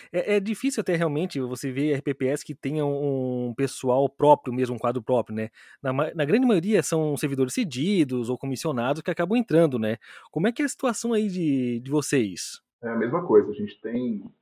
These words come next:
Speaker 2: é, tem poucos servidores efetivos aqui do, do próprio Instituto, a maioria realmente é de cedidos.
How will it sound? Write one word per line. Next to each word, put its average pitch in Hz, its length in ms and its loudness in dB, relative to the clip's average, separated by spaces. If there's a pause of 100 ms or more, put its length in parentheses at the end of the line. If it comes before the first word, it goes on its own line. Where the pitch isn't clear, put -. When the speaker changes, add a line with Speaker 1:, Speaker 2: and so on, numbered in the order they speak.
(180)
Speaker 2:
é, 92 600 -10
tem - 100 -10
poucos - 260 0
servidores 98 540 -6
efetivos 110 480 -20
aqui 98 180 -20
do, 90 360 -20
do - 120 -20
próprio - 240 -18
Instituto, - 440 -14
a - 40 -8
maioria 98 380 -2
realmente 104 440 -6
é 92 40 -8
de 92 100 -14
cedidos. 95 460 -14